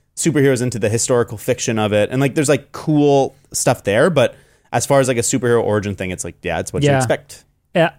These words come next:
Speaker 2: like, uh, so I watched, I think I watched all of the, the major ones.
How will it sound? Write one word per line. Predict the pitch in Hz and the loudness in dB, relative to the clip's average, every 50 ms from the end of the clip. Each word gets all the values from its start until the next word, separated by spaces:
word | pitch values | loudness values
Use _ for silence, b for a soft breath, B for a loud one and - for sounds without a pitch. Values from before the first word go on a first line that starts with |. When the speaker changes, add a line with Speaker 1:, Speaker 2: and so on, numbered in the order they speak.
| _ | _
Speaker 2:
like, | - 165 160 160 156 - | 0 0 0 0 0 -4
uh, | - 170 147 | -6 -6 -4
so | - - 170 | 0 2 2
I | 160 160 160 | 4 4 4
watched, | 165 180 202 226 - - - - _ _ | 4 2 2 0 -2 -6 -12 -16 _ _
I | - 139 | -8 -4
think | 180 233 - | -2 0 2
I | 370 | 2
watched | 190 151 135 139 156 160 - - - - - | 2 2 2 2 2 2 0 -4 -12 -10 -4
all | - 139 135 147 156 160 | -2 0 2 4 4 4
of | 156 147 139 | 2 2 2
the, | 143 139 139 139 139 135 131 117 - _ _ _ _ _ _ _ _ _ _ _ _ _ _ _ _ _ | 2 2 2 2 2 2 0 -2 -4 _ _ _ _ _ _ _ _ _ _ _ _ _ _ _ _ _
the | - 131 | -4 -2
major | 135 143 147 147 156 | 0 0 2 2 2
ones. | 156 165 170 170 165 147 - - - | 2 2 2 2 0 -2 -4 -10 -14